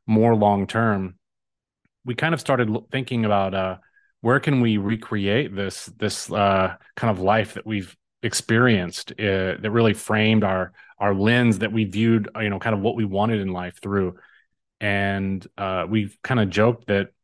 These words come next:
uh, Alaska for us is the South Island of America. And if anyone's ever f-, been to New Zealand, is familiar with the South Island, you'll, you know exactly what I mean. And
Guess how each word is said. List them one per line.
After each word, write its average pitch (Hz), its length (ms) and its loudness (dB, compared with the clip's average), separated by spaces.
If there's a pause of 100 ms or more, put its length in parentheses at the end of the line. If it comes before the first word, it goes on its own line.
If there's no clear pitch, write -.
(300)
uh, 101 200 -4
Alaska 104 500 0
for 101 180 -6
us 104 300 -2
is 92 120 -8
the 95 220 0
South 101 320 0
Island 95 300 0
of 92 80 -4
America. 92 540 -4 (580)
And 98 200 -2
if 92 120 -2
anyone's 117 340 4
ever 101 240 2
f-, - 220 -8
been 120 240 2
to 120 100 6
New 110 120 6
Zealand, 101 320 2
is 92 120 -2
familiar 104 380 2
with 104 100 -2
the 92 60 -12
South 104 280 0
Island, 101 360 0
you'll, 104 140 -6
you 107 220 -2
know 113 160 2
exactly 101 380 -2
what 107 140 -2
I 101 100 0
mean. 101 280 -2
And 95 200 -4